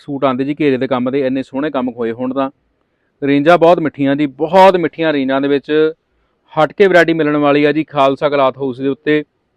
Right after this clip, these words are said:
ਦੁਪੱਟਾ ਦੇਖੋ ਕਿੰਨਾ ਸ਼ਾਨਦਾਰ, ਖੁੱਲ੍ਹਾ ਡੁੱਲਾ ਦੁਪੱਟਾ ਜੀ, ਵੱਡੇ ਸਰਦਾਰੀ ਦੁਪੱਟੇ ਆ, ਜਿਹਨੂੰ ਤੁਸੀਂ ਦੇਣਾ ਤੇ ਉਹਨੇ ਬਲੈਸਿੰਗ ਹੀ ਤੁਹਾਨੂੰ, ਤੁਹਾਨੂੰ ਦੇਣੀ ਆ, ਅਸੀਸਾਂ ਹੀ ਤੁਹਾਨੂੰ ਦੇਣੀਆਂ ਆ। ਇੰਨੇ ਸੋਹਣੇ ਸੋਹਣੇ ਸੂਟ, ਬਹੁਤ ਹੀ ਘੱਟ ਰੇਂਜਾਂ ਦੇ ਵਿੱਚ,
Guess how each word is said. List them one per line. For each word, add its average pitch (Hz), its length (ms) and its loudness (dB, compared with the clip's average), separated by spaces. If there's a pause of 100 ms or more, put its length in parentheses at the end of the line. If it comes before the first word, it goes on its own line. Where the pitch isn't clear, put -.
(1200)
ਦੁਪੱਟਾ 135 340 0
ਦੇਖੋ 147 200 -2
ਕਿੰਨਾ 147 240 -2
ਸ਼ਾਨਦਾਰ, 135 440 -2
ਖੁੱਲ੍ਹਾ 190 300 2
ਡੁੱਲਾ 156 240 2
ਦੁਪੱਟਾ 139 340 -2
ਜੀ, 147 100 -4
ਵੱਡੇ 139 280 0
ਸਰਦਾਰੀ 139 360 0
ਦੁਪੱਟੇ 135 420 -2
ਆ, 147 140 2 (640)
ਜਿਹਨੂੰ 160 300 -4
ਤੁਸੀਂ 175 200 -2
ਦੇਣਾ 151 220 0
ਤੇ 165 100 2
ਉਹਨੇ 165 140 0
ਬਲੈਸਿੰਗ 147 400 0
ਹੀ 175 80 -2
ਤੁਹਾਨੂੰ, 151 280 -2
ਤੁਹਾਨੂੰ 147 180 -2
ਦੇਣੀ 127 220 0
ਆ, 143 100 0
ਅਸੀਸਾਂ 143 320 -6
ਹੀ 160 60 -2
ਤੁਹਾਨੂੰ 156 180 -2
ਦੇਣੀਆਂ 123 400 -2
ਆ। 147 120 -2 (680)
ਇੰਨੇ 160 240 -2
ਸੋਹਣੇ 185 280 -6
ਸੋਹਣੇ 185 260 -6
ਸੂਟ, 151 420 -6 (760)
ਬਹੁਤ 208 280 6
ਹੀ 208 120 -2
ਘੱਟ 160 240 2
ਰੇਂਜਾਂ 131 280 -2
ਦੇ 123 60 -2
ਵਿੱਚ, - 240 -10